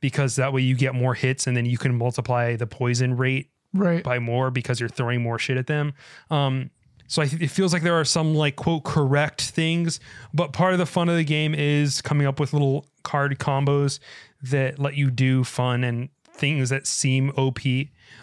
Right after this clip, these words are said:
Speaker 1: Um, I will say that is, it is, like, a good amount harder.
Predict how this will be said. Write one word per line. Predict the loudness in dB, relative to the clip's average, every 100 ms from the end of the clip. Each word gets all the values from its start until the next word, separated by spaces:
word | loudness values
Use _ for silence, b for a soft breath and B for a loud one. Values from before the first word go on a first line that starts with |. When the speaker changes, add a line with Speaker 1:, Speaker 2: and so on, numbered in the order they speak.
| B
Speaker 1:
Um, | -4 -2 -2
I | -2
will | 0
say | 0 0
that | 2
is, | 2 0 -2
it | -2 0
is, | 0 0
like, | -2 -4 _ _ _ _ _ -6
a | -2
good | 0 2
amount | 0 -2
harder. | -6 -4 -2 0 0 0 0